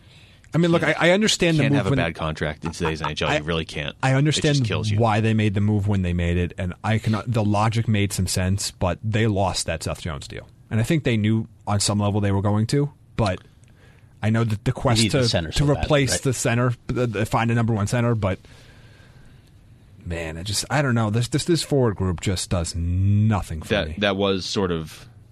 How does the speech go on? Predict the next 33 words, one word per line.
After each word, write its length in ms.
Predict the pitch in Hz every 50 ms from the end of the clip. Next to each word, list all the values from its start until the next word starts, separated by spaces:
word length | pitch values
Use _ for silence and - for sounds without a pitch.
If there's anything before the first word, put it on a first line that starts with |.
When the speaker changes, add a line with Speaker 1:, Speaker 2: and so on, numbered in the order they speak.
| - -
Speaker 2:
overpaying 600 | - 101 98 90 95 87 - 98 87 85 82 80
to 80 | - -
try 260 | - - 92 85 78
and 120 | 73 76
find 420 | - - 80 73 73 73 73 - - - -
a 60 | -
number 180 | 80 82 78 80
one 140 | 76 76 73
center. 260 | - - 82 76 76
Speaker 1:
And 100 | - -
I 80 | 175 -
Speaker 2:
I 40 | -
Speaker 1:
get 180 | 240 254 254
it. 80 | 196 170
I, 120 | 127 131 156
un-, 100 | 185 160 -
I 120 | 160 175
un-, 80 | 214 226 -
I 60 | -
could, 200 | 139 - 196 170 -
I 160 | - 135 131
understand 380 | 151 185 226 226 - 254 247 240
the 40 | 220
logic. 440 | 190 180 180 165 123 - 80 - - - -
I 80 | 120
Speaker 2:
Yeah. 80 | 127 -
Speaker 1:
understand 380 | 139 160 160 - - 170 151 131
what 140 | 143 139 -
they 80 | 156
were 100 | 147 139
trying 320 | 127 - 143 127 127 123 110
to 60 | 107
do. 200 | 98 85 71